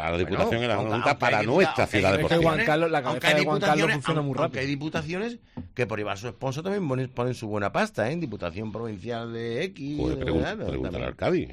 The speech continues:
Speaker 2: o sea, <laughs> pregúntale al
Speaker 1: Vale,
Speaker 2: Cádiz, que por
Speaker 1: vale.
Speaker 2: Cádiz Turismo le, le endiñan pasta,
Speaker 3: Ah, podemos poner,
Speaker 2: pasta gansa.
Speaker 3: podemos poner nosotros la camiseta Visit, eh,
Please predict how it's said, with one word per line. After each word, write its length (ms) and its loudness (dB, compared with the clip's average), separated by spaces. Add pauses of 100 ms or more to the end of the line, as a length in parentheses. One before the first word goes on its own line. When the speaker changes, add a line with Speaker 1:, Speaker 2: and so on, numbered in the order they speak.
Speaker 2:
o 40 -20
sea, 180 -4
<laughs> 160 -4
pregúntale 380 -4
al 60 -2
Speaker 1:
Vale, 120 0
Speaker 2:
Cádiz, 200 4
que 100 2
por 100 -2
Speaker 1:
vale. 120 0
Speaker 2:
Cádiz 200 2
Turismo 560 0 (320)
le, 340 4 (140)
le 140 4
endiñan 680 0
pasta, 180 0
Speaker 3:
Ah, 40 -6
podemos 380 0
poner, 180 -2
Speaker 2:
pasta 180 -4
gansa. 280 -2
Speaker 3:
podemos 300 -4
poner 160 -6
nosotros 340 -6
la 100 -2
camiseta 420 -4
Visit, 520 -4
eh, 420 -2